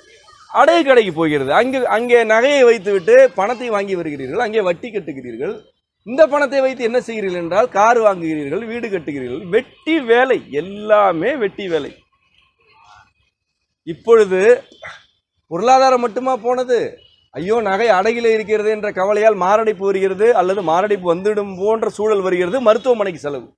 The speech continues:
இந்த கவலையிலேயே சர்க்கரை நோய் வருகிறது, இந்த கவலையிலேயே ரத்த அழுத்தம் வருகிறது, எல்லா நோயும் வருகிறது. மருத்துவமனைகள் ஒரு பக்கம் புடுங்கிக் கொள்கின்றன.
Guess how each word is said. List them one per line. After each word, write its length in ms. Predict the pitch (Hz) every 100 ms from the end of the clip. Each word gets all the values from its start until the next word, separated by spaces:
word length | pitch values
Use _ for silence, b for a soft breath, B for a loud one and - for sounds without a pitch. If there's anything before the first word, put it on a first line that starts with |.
| _ _ _ _ _ _ _ _ _ _ _ _ -
இந்த 200 | 170 233
கவலையிலேயே 560 | 254 254 247 240 220 233
சர்க்கரை 320 | 233 208 226
நோய் 240 | 214 214 208
வருகிறது, 320 | 202 202 226
இந்த 140 | 220
கவலையிலேயே 400 | 214 214 208 208
ரத்த 240 | 202 165 220
அழுத்தம் 300 | 208 202 190
வருகிறது, 440 | 190 190 175 202 233 - _ _ _ _ _
எல்லா 400 | 135 190 226 233 233 226 196
நோயும் 360 | 202 269 262
வருகிறது. 380 | 226 214 196 190 233
மருத்துவமனைகள் 720 | 214 254 277 254 240 220 190
ஒரு 160 | 185 196
பக்கம் 280 | 175 202 160
புடுங்கிக் 300 | 175 175 147
கொள்கின்றன. 340 | 131 113 113